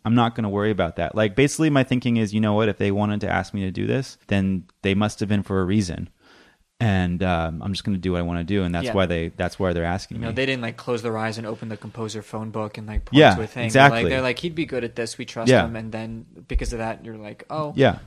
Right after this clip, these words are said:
Speaker 2: okay. I mean, they trust me, so
Speaker 1: Yeah.
Speaker 2: it'll somehow work out." Can you, I mean, maybe, maybe you can't, but can you somehow formalize how do you think it complemented it? I'll play that
Speaker 1: Sure.
Speaker 2: piece 'cause I he-, heard
Speaker 1: Oh,
Speaker 2: it.
Speaker 1: sure.
Speaker 2: Yeah, yeah, yeah.
Speaker 1: Um, well, you know, okay.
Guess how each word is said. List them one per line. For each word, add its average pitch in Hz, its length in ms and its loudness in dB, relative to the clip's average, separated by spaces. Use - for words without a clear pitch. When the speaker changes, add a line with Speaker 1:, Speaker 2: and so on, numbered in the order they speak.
Speaker 2:
okay. 156 180 -2
I 131 60 0
mean, 139 180 -6
they 131 120 -4
trust 131 340 -10
me, 110 140 -14
so 113 240 -12
Speaker 1:
Yeah. 98 260 2
Speaker 2:
it'll 120 160 -10
somehow 117 340 -8
work 110 220 -8
out." 110 340 -6
Can 165 160 -2
you, 147 640 -4
I - 20 -12
mean, 139 160 -10
maybe, 143 220 -6
maybe 135 180 -6
you 123 60 -8
can't, 135 180 -8
but 117 120 -8
can 143 160 -8
you 127 60 -8
somehow 127 280 -6
formalize 120 520 -8
how 123 220 -4
do 127 80 0
you 120 60 -8
think 117 180 -10
it 113 100 -10
complemented 117 600 -12
it? - 100 -16
I'll 147 120 4
play 175 200 2
that 131 200 4
Speaker 1:
Sure. - 80 -4
Speaker 2:
piece 135 140 -2
'cause 123 140 -6
I 117 100 0
he-, 110 40 -8
heard 120 260 -10
Speaker 1:
Oh, 175 200 12
Speaker 2:
it. 123 60 8
Speaker 1:
sure. 151 200 6
Speaker 2:
Yeah, 120 140 0
yeah, 117 120 -8
yeah. 165 140 10
Speaker 1:
Um, 160 160 4
well, 208 380 6
you 156 80 -4
know, 165 220 2
okay. 107 340 0